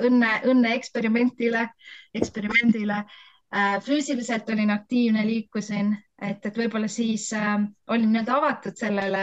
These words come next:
lapse tulekule. Nii et, et selle raamatu lõpuosas ma räägin ka oma lapse sündimisest, mis ei olnud päris tavaline, et,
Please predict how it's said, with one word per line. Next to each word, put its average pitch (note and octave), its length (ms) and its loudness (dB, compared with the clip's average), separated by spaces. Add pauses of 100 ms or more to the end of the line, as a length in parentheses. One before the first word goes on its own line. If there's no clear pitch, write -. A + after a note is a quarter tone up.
lapse A3 320 -6
tulekule. A3 480 -2 (760)
Nii G#3+ 180 2
et, G#3 380 -6
et - 200 -8
selle A3 220 0
raamatu A#3+ 640 0 (540)
lõpuosas B3 680 -2
ma G#3 80 2
räägin G#3+ 340 -2
ka G#3 120 -2
oma G#3 120 0
lapse A#3 300 -4
sündimisest, A#3 800 -4 (640)
mis A#3+ 160 -4
ei A#3+ 80 0
olnud B3+ 200 0
päris G#3+ 240 -4
tavaline, A#3+ 600 0 (520)
et, G3 280 -4